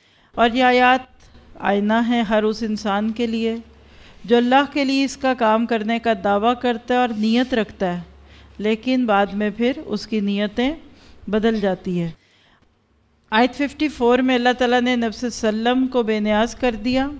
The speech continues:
कि आप अपना काम करते जाएं, इनकी गलत चीज़ों की जिम्मेदारी आप पर नहीं आएगी।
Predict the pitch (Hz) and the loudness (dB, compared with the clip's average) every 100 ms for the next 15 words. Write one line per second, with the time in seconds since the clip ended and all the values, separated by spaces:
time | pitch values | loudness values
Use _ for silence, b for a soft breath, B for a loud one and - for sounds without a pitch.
0 | - - 226 233 240 247 - 240 240 240 | -12 -2 2 4 2 -2 -2 -2 0 0
1 | 240 233 208 - 247 254 262 262 302 - | 0 0 -4 0 0 0 0 0 -2 -12
2 | - b b - 262 277 269 311 285 214 | -20 b b -4 0 0 0 -2 0 0
3 | 240 247 - 226 214 240 233 247 - 190 | 0 -2 -4 -2 -2 -2 -4 -6 -8 -4
4 | 208 214 214 208 214 294 349 - 208 208 | -2 -2 0 2 2 -2 -4 0 0 2
5 | 214 202 196 196 202 185 180 175 | -4 -2 -2 -2 0 -2 -2 -4